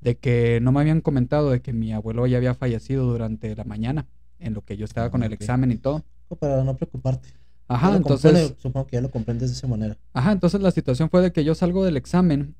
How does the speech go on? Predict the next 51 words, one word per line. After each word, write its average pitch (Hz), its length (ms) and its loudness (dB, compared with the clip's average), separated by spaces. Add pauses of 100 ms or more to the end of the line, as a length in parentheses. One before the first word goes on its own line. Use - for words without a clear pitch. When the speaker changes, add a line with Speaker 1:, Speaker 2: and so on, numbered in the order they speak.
(220)
Speaker 1:
y, 127 200 2
este, 117 720 0
y 107 120 -2
ya 113 120 0
me 139 80 0
voy 143 120 0
con 151 140 -2
mi 131 80 -2
familia 156 360 0
y - 20 -4
todo, 156 240 -2
y - 20 -2
luego 117 160 -4
ya 113 60 -2
es 110 80 -10
cuando 113 260 -2
me 110 120 -2
dice 110 140 -6
mi 113 40 -4
mamá, 113 400 -6
este, 107 400 -12
"Tu - 100 -12
abuelo 110 280 -8
ya 107 120 -4
falleció". 104 440 -8 (440)
Y 110 60 -12
yo 107 80 -8
así - 140 -16
como 110 260 -14
que, 98 240 -20 (580)
"No 107 80 -14
manches", 123 440 -8
o 170 60 -14
sea, 107 140 -12
obviamente, 120 400 -4
pues, 123 180 -6
sí 110 60 -12
me 110 120 -2
abrumé, 110 420 -4
obviamente 117 400 -4
sí 113 80 -8
me 117 100 -4
sentí 113 220 -10
así - 180 -16
cómodo 120 420 0
y 117 40 -6
todo, 120 240 -2
y - 20 -4
luego, 113 180 -6
y 101 40 -8
luego, 107 160 -10